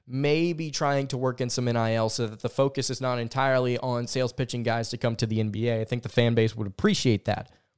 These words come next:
And then finally, I think, yeah, calling timeouts in situations where you should be winning and you aren't, I think it's important. I think it's important to see if you can get your guys set up.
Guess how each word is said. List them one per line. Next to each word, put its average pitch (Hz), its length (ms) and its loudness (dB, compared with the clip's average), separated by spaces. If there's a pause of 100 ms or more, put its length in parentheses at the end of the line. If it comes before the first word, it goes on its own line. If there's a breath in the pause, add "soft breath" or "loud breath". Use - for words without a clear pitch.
(600)
And 139 80 2
then 143 80 4
finally, 147 400 4
I 135 80 2
think, 151 320 2 (480)
yeah, 123 160 0
calling 180 360 6
timeouts 147 760 2 (140)
in 135 140 0
situations 135 640 0
where 127 140 0
you 127 120 -4
should 147 220 2
be 143 120 -2
winning 139 320 2
and 123 100 0
you 117 140 2
aren't, 139 340 2
I - 300 -20
think 123 120 -10
it's 135 140 -10
important. 123 460 -4
I - 800 -20
think 120 140 -2
it's 131 100 0
important 127 300 4
to 107 60 2
see 120 140 0
if 110 100 0
you 117 60 0
can 104 200 -2
get 123 220 2
your 135 120 0
guys 120 340 0
set 107 160 -2
up. - 240 -12